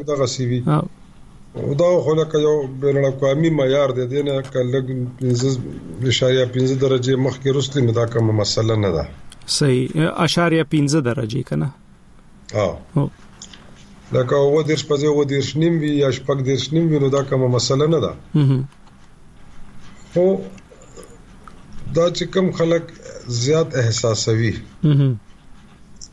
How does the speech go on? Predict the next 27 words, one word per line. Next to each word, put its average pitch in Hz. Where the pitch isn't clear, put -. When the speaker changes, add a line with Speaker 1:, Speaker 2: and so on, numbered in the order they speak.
Speaker 1:
ګرمي 131
یا 117
یخني، 107
Speaker 2:
مهم. 139
Speaker 1:
نو 143
دا 143
اح-، 131
احساسات 151
چې 185
دي، 196
نو 160
دا 175
یو 139
مستقل 135
شی 123
نه 95
دی. 80
Speaker 2:
مهم. 139
Speaker 1:
او 123
د 131
دې 151
لپاره 156
خپل 151
یو 123
دغه 113
د 135
اصطلاح 120